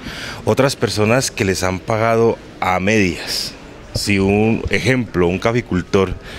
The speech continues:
cosecha cinco mil kilos de café, solamente le han entregado este incentivo de tres mil kilos,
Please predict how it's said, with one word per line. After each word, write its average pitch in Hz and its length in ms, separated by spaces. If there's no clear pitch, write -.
cosecha 98 480
cinco 98 500
mil 98 360
kilos 104 340
de 101 100
café, 90 340
solamente 101 640
le 90 240
han 87 100
entregado 90 540
este 95 240
incentivo 92 540
de 95 80
tres 85 320
mil 95 200
kilos, - 440